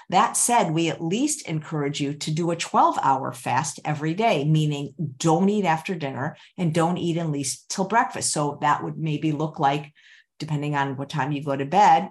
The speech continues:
having all eating done by seven P M and not eating again by seven A M, at least doing that. We find that night eating is never helpful for people in terms of wanting to lose weight, manage food addictions,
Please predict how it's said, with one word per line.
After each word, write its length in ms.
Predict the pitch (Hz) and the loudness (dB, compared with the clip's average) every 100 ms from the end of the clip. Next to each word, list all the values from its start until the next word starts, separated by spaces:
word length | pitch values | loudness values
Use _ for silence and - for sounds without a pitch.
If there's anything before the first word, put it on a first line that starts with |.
| - | -8
having 380 | 135 160 156 139 | -2 0 0 0
all 300 | 151 170 175 | 4 4 2
eating 320 | 180 165 165 | -2 -2 -2
done 240 | 151 139 147 | 0 0 0
by 160 | 139 | 0
seven 400 | 131 - 139 151 | -2 -2 -2 -4
P 240 | 156 175 131 | -4 -4 -2
M 180 | 123 123 | -2 -2
and 160 | 156 147 | 0 2
not 240 | 139 139 | 2 0
eating 300 | 151 143 135 | -4 -4 -4
again 320 | 131 127 120 | -4 -6 -4
by 100 | 120 | -2
seven 420 | 123 - 170 151 127 | -4 0 2 2 -2
A 140 | 98 | -6
M, 160 | 104 - | -12 -8
at 160 | 170 - | -8 -2
least 400 | 190 220 - 165 | 0 0 -2 -2
doing 320 | 180 170 143 | 0 0 0
that. 300 | 143 127 - - - - - _ | 0 -2 -4 -14 -20 -20 -20 _
We 120 | 196 190 | -2 0
find 280 | 254 277 208 | 2 2 2
that 100 | 180 | 2
night 260 | 175 196 | 2 2
eating 300 | 175 160 147 | 2 0 -2
is 220 | - 151 151 | -2 -4 0
never 260 | 160 160 | 0 0
helpful 420 | 147 139 135 131 | -2 -2 -2 -6
for 200 | 127 139 | -4 -6
people 400 | 135 147 131 139 | -4 -6 -4 -6
in 160 | - 151 | -2 -4
terms 400 | - 151 147 147 | -2 -2 -2 -4
of 200 | 151 143 | -4 -2
wanting 280 | 143 147 151 | 0 0 -2
to 120 | 151 | -4
lose 260 | 143 139 139 | -4 -4 -4
weight, 320 | 131 127 135 | -2 -2 -2
manage 400 | 135 135 131 - | -2 -2 -4 -6
food 180 | 147 139 | -4 -4
addictions, 580 | 131 135 - 135 135 | -4 -6 -6 -6 -6